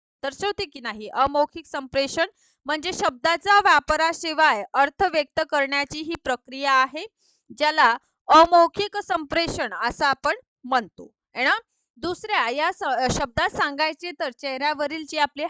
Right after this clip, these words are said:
हावभाव आहे, हाताचे हावभाव किंवा देहबोली, मुद्रा, हावभाव, ठीक आहे, दोन किंवा अधिक व्यक्तींमध्ये केलेलं कोणत्याही प्रकारचं जे सिम्बॉलिक, अ, अ, अ, गोष्ट आहे ते म्हणजे नॉन व्हर्बल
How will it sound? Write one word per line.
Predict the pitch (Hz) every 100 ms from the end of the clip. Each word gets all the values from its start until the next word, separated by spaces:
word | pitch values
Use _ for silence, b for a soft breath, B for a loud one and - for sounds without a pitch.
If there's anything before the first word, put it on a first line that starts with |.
| -
हावभाव | 254 240 240 277 302
आहे, | 269 269 294 370 _ _ _ _ 277
हाताचे | 285 - 349 -
हावभाव | 403 349 285 277 302 294 320
किंवा | 320 294
देहबोली, | 285 233 262 294 339 294 302 277 214
मुद्रा, | 220 269 240 311 320 359 - -
हावभाव, | 254 262 254 277 277 381 _
ठीक | - -
आहे, | 269 269 370 - _ _
दोन | 311 381 392
किंवा | 392 370
अधिक | 339 285 370
व्यक्तींमध्ये | 302 302 _ 320 330 320 277 247
केलेलं | 294 285 294 294 302
कोणत्याही | 277 269 262 277 294
प्रकारचं | 339 320 269 277 269 - 285
जे | 285 294
सिम्बॉलिक, | 277 254 254 262 277 277 -
अ, | 208 214 214 _ 185
अ, | 208 202 _ _ _
अ, | 185
गोष्ट | 202 247 - 285
आहे | 254 247 285
ते | 294
म्हणजे | 247 247 254 415 - _ _
नॉन | 247 285 311 381 311 196 180 _ -
व्हर्बल | 247 285 277 269 392